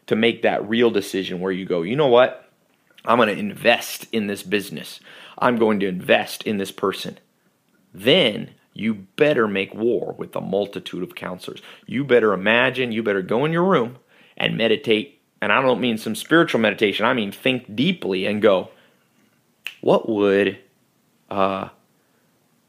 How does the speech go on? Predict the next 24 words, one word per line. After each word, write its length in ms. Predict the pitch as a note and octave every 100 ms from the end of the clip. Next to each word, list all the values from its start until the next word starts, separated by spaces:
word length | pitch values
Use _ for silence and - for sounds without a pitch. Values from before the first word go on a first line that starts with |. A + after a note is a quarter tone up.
| -
Bill 160 | A#2 G#2+
Gates 320 | G#2 F#2+ -
do 200 | - D2
in 100 | F2
this 120 | E2
business 380 | - E2+ - -
situation? 500 | - - - - -
What 200 | A2 -
would 100 | D3
Warren 400 | G#2+ G2+ G2 F2+
Buffett 480 | - G#2 - - _
do 220 | - - - _ _ _ _ -
in 140 | G2
this 140 | F#2 -
situation? 520 | - - D2 - -
What 120 | -
would 140 | D#3
Benjamin 400 | B2+ G2+ F#2+ F#2
Graham 480 | F2+ F#2+ A2 A2 G2
do?" 200 | D#2+ B1 - _ _ _ _ _
Now, 80 | -
I'm 80 | G#2
telling 300 | C#3+ G#3+ D#3+
you, 160 | A2